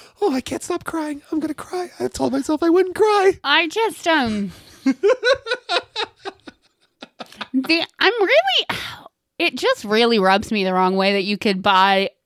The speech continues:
Speaker 2: the ownership of one square inch of land.
Speaker 1: <laughs>
Speaker 2: It just really double down, it
Speaker 1: Doubles
Speaker 2: just
Speaker 1: down,
Speaker 2: really
Speaker 1: yeah.
Speaker 2: doubles down on the concept of ownership, you
Speaker 1: Yeah.
Speaker 2: know? <laughs> And I just, like,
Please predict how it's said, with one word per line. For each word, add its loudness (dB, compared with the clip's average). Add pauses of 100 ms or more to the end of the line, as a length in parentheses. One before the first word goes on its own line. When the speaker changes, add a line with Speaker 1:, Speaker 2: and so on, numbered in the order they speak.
(400)
Speaker 2:
the -2
ownership 2
of 0
one 0
square 0
inch -4
of -6
land. -4 (140)
Speaker 1:
<laughs> 0 (400)
Speaker 2:
It -6
just 2
really 0
double 0
down, 0 (100)
it -20 (760)
Speaker 1:
Doubles 2
Speaker 2:
just 6
Speaker 1:
down, -4
Speaker 2:
really 0
Speaker 1:
yeah. 2
Speaker 2:
doubles 0
down 2
on 0
the -2
concept -2
of -4
ownership, -2 (340)
you -4
Speaker 1:
Yeah. 4
Speaker 2:
know? 4
<laughs> -2
And 2
I 4
just, 2
like, 0